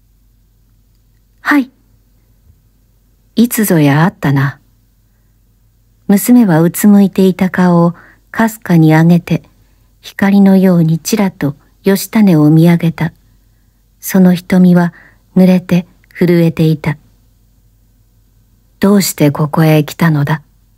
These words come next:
「はい、ご老中様のご配慮にて。」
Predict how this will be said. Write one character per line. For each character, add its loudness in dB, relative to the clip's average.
「は -2
い、 -2
ご 0
老 4
中 0
様 0
の 2
ご -2
配 0
慮 2
に 2
て。」 -8